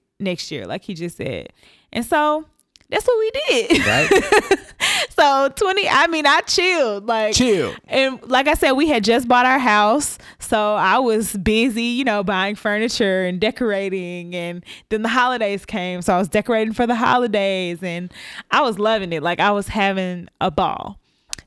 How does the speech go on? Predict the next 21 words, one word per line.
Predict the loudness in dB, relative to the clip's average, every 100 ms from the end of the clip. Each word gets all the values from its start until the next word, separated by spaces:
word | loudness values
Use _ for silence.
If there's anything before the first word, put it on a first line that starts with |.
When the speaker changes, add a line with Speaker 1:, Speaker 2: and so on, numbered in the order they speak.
| _
Speaker 1:
And | -6 -2
then, | 0 2 2 2 0 -2 -6 _ -4
um, | -2 0 0 0 -2 -4 -10 -16 _ _ _ _
Speaker 2:
Twenty | -12 -8 -6
eighteen | -8 -8 -2
came. |
Speaker 1:
twenty | 0 2
eighteen | 0 0 -2 -2 -2
came, | -2 0 0 0 -2 -6 -14 _ _ _ _ _ -2
and | 0
we | 0
said, | 0 0 0
"Okay." | 0 0 -2 -6 -8
Like, | -4 -4 0
I | 0
s-, | 0 0
I | 0
had | 0
started | 0 0 0
getting | -2 -4
restless | -2 -4 -4 -12 -16